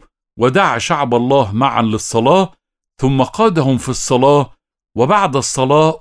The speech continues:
أعطيت لواحد من اللاويين كلمات تفوق الطبيعة، كلمات نبوية توضح أن الله قد سمع الصلاة، وإنه على وشك التدخل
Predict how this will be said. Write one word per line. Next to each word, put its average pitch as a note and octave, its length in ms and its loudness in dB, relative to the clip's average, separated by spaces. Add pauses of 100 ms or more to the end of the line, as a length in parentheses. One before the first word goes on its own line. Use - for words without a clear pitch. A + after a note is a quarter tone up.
أعطيت C3 800 -2
لواحد C3+ 560 0
من B2 180 0
اللاويين B2 880 0 (220)
كلمات D#3 560 0
تفوق F#3 420 -4
الطبيعة، C3+ 760 -2 (680)
كلمات D#3+ 540 0
نبوية C3 640 2
توضح D#3 720 -2
أن C3 180 0
الله C#3 340 2
قد - 320 -8
سمع F3+ 400 -2
الصلاة، B2 580 0 (320)
وإنه D3+ 500 2
على C3 220 2
وشك F#3+ 400 -2
التدخل B2+ 840 -2